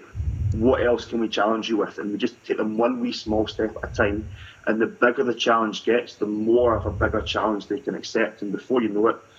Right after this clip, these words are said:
the depression starts to go, 'cause they stop seeing life as a threat and they start seeing life as a challenge.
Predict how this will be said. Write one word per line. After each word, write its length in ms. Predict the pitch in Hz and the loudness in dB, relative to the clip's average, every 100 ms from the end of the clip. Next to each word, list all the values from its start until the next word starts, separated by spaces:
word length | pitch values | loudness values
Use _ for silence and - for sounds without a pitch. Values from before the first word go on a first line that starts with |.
| - - | -8 -2
the 80 | - | 2
depression 520 | 113 - 113 120 123 | 2 2 2 2 0
starts 280 | - 113 - | 0 0 0
to 100 | 110 | -2
go, 200 | 101 104 | 0 0
'cause 180 | - 104 | 0 -2
they 80 | 107 | 0
stop 320 | - 120 - | 4 2 2
seeing 300 | 120 110 95 | -4 -2 2
life 260 | 117 139 | 2 2
as 120 | - 107 | 0 -2
a 60 | |
threat 440 | - - 98 - - | -6 0 2 0 -4
and 120 | 98 | -8
they 40 | - | 0
start 240 | 104 - | 0 0
seeing 220 | 110 98 | -2 0
life 260 | 98 101 - | 2 0 -2
as 100 | 92 | -6
a 60 | |
challenge. 460 | - 101 92 80 | -2 0 0 -4